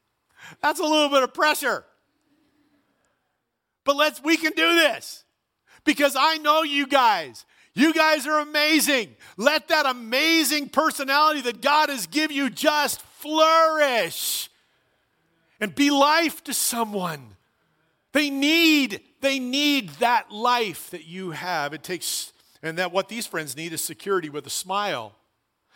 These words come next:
It takes three visits for a first-time guest to commit to regular attendance.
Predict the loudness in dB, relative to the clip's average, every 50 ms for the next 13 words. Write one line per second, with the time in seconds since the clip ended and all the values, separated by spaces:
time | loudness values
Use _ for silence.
0 | -12 -6 -6 -4 -2 -2 -2 -2 -2 -4 -6 -4 -6 -6 -2 0 0 0 0 0
1 | -6 -6 -8 -8 -8 -4 -4 -4 -4 -4 -8 -8 -8 -10 -10 -8 -6 -6 -8 -8
2 | -8 -14 -14 -14 -12 -12 -12 -14 -12 -10 -8 -8 -8 -8 -10 -12 -12 -12 -10 -12
3 | -12 -12 -12 -18 -20 -20 -20 -20 -20